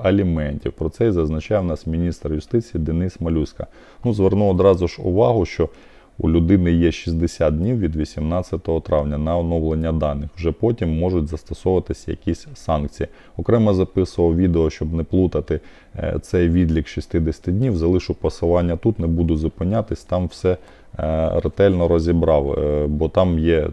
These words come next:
трошки колізійні норми, начебто в законі. Ну, там все розібрав, подивіться обов'язково. Так, е, за його словами, якщо зараз суди впоралися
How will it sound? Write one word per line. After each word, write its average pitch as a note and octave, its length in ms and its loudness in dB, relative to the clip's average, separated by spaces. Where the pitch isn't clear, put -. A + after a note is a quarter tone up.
трошки - 360 -2
колізійні E2 640 0
норми, G2 360 0
начебто D#2 500 -2
в D2+ 40 0
законі. D#2 480 -2
Ну, G2 240 -2
там F2+ 180 0
все E2 200 -6
розібрав, G2 440 2
подивіться E2+ 480 0
обов'язково. D#2+ 640 -2
Так, E2 340 4
е, E2 480 4
за E2+ 160 2
його C3+ 200 6
словами, G2+ 460 4
якщо F2+ 300 2
зараз F2+ 340 6
суди F2 260 2
впоралися E2 800 4